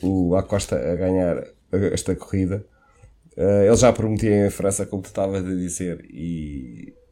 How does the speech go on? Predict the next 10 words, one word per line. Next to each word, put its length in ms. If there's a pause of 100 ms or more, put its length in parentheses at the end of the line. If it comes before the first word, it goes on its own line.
(220)
sinceramente 1080 (240)
é 760
a, 40
a 20
grande 300
revelação 540
do 140
ca-, 160
do 240
campeonato 520